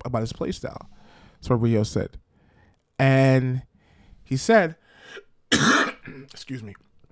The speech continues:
He said the coach told him, this was, was before, I think, one of the Champions League games was, it was a couple months ago.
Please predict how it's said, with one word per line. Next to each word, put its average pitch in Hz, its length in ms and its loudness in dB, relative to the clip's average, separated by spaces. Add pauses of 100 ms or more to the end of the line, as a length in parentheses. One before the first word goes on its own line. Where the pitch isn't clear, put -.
(1200)
He 127 140 -6
said 175 480 6 (320)
the 139 80 0
coach - 360 4
told 180 320 2
him, 110 300 0 (640)
this 135 160 -2
was, 139 140 0 (120)
was 131 220 0
before, 117 800 -4 (1200)
I - 80 2
think, 127 220 -2
one 123 100 -2
of 117 60 -4
the 104 120 -10
Champions 113 400 -2
League 107 200 -4
games 104 160 -6
was, 104 100 -6 (100)
it 208 220 -2
was 160 140 0
a 143 60 0
couple 117 260 -6
months 110 260 -10
ago. - 260 -10